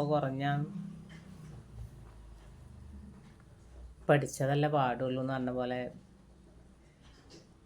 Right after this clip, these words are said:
എനിക്കെന്നും അങ്ങനെ ഒരുപാട് സംസാരിക്കാനൊന്നും ഇഷ്ടമില്ലാത്ത ഒരാളായിരുന്നു ട്ടാ ഞാന്.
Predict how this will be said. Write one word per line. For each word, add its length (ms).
എനിക്കെന്നും 340
അങ്ങനെ 260
ഒരുപാട് 540
സംസാരിക്കാനൊന്നും 960
ഇഷ്ടമില്ലാത്ത 680
ഒരാളായിരുന്നു 580
ട്ടാ 180
ഞാന്. 320